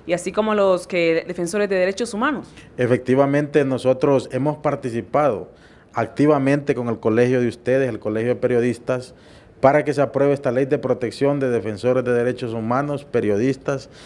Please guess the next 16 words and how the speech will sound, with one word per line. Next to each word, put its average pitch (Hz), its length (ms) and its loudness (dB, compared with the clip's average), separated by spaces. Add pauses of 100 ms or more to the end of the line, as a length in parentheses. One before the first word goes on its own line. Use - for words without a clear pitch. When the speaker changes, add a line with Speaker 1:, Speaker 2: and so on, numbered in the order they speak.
(220)
Speaker 2:
y 123 100 4
abogados, 117 760 2 (360)
la 117 220 0
cual, 147 500 2
eh, 113 260 -4
hoy 120 160 0
me 131 140 -2
comuniqué 123 440 -2
al 127 140 0
Congreso 127 560 -2
y 117 60 -4
me 120 100 -4
han 120 80 -4
manifestado 123 720 -2
que 120 100 -6
está, 117 500 -2